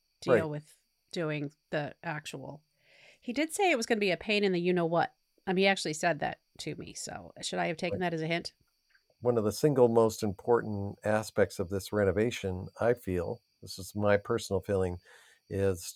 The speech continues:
Speaker 2: to, is to get that support in the basement to that first, uh, first floor structure, or the, um, to make sure it's, I mean, we're never gonna be able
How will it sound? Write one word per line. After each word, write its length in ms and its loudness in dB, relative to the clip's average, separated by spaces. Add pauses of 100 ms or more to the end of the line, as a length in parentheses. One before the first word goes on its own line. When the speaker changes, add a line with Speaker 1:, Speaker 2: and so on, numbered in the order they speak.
Speaker 2:
to, 560 -2
is 160 -8
to 240 -6
get 220 2 (120)
that 380 0 (200)
support 680 2 (140)
in 320 -4
the 100 -2
basement 640 -2 (560)
to 340 0
that 320 2
first, 380 -4 (280)
uh, 200 4
first 320 -4
floor 260 4
structure, 640 0 (520)
or 200 -4
the, 380 -8 (280)
um, 440 -2
to 120 -4
make 220 -2
sure 300 0
it's, 380 -10 (420)
I 40 4
mean, 180 6
we're 100 6
never 260 6
gonna 220 4
be 160 2
able 240 2